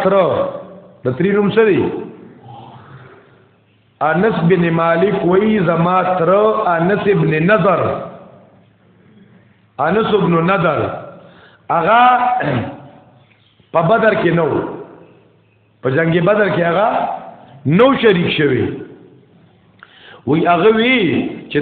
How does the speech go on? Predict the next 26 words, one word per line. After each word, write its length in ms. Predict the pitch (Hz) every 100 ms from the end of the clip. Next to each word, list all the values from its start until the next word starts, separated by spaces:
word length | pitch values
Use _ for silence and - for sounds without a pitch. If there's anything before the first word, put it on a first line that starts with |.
| 139
دا 100 | 220
لومبنۍ 640 | 226 202 175 156 170 190 240 233
غزوه 420 | 175 151 131 185 220
وه 180 | 180 185 226 - 240 339 - - - -
چې 80 | 165 170
د 20 | 170
کفارو 520 | 175 175 196 226 214 -
خلاف 300 | 170 196 202 170 220
شوی 180 | 247
وه، 320 | 208 175 190 214
زه 60 | 208 185
په 80 | 196
دې 160 | 202 220
کې 100 | 202 196
نه 80 |
وم. 220 | 226 247 254 254 214 131 - - - - - - _ _ _ _ _ _ _ _ _ _ _ _ _ _ _ _ _ _ -
نو 100 | 139
که 120 | 160
چې 180 | 175 180
ته 60 | 180
الله 300 | 175 196 208 160 165
بله 200 | 226 196
مقرره 500 | 175 180 180 190 190
ورسره 320 | 175 180 165 147
جهاد 280 | 151 147 139 143
کنه، 200 | 131